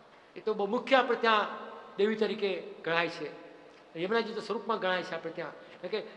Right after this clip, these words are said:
જલ રૂપે આદિભૌતિક, તીર્થ રૂપે આધ્યાત્મિક અને આદિદૈવિક જે મનમાં મારા તમારા વહી રહી છે, એ આદિદૈવિક યમુના છે. અને જે યમુના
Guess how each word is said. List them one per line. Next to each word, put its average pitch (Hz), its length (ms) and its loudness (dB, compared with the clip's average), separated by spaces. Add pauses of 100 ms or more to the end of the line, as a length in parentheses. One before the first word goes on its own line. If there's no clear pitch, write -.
(160)
જલ 220 140 4
રૂપે 226 240 2
આદિભૌતિક, 214 560 2 (500)
તીર્થ 214 200 0
રૂપે 202 420 0 (280)
આધ્યાત્મિક 220 460 4
અને - 340 -10
આદિદૈવિક 214 440 0
જે 247 80 -2
મનમાં 208 400 2
મારા 220 200 4
તમારા 220 300 0
વહી 185 180 4
રહી 226 140 4
છે, 214 160 0
એ - 320 -6
આદિદૈવિક 185 460 0
યમુના 147 220 -6
છે. - 160 -14 (340)
અને 226 140 0
જે 240 260 2
યમુના 220 280 6